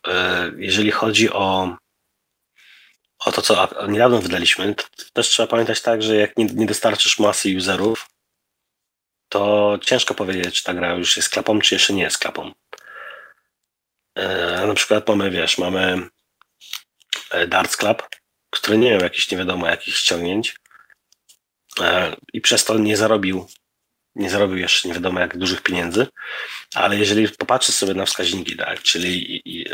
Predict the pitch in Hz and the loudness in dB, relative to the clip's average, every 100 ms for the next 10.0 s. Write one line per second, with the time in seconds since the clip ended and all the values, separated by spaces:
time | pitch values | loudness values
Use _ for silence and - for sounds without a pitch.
0 | - - 92 - 95 87 87 - 85 85 | -8 0 0 2 0 0 0 0 0 -2
1 | - - 85 - 87 90 85 - 90 85 | -4 -4 -2 -2 -2 -4 -4 -2 -2 -2
2 | 78 78 - - 80 80 82 - - 90 | -2 -2 0 0 0 -2 -6 -10 -6 -4
3 | 87 87 82 82 120 - - - - - | -2 0 0 0 -2 -4 -14 -14 -14 -16
4 | - - - - 113 101 101 113 110 110 | -18 -20 -10 -2 0 0 0 0 0 0
5 | 110 113 117 107 110 107 110 104 - 104 | 2 2 2 2 2 4 2 0 0 0
6 | 82 - - - _ _ _ _ _ _ | 0 -6 -8 -12 _ _ _ _ _ _
7 | 90 92 - 95 - - - 104 95 92 | -6 -4 -2 -4 -4 -2 2 2 2 -2
8 | - 90 85 80 107 113 - - 92 87 | -4 -4 -4 0 4 4 2 -2 -2 -4
9 | 110 85 - - - 80 - 113 117 | -4 -2 -4 -4 -4 -2 2 4 4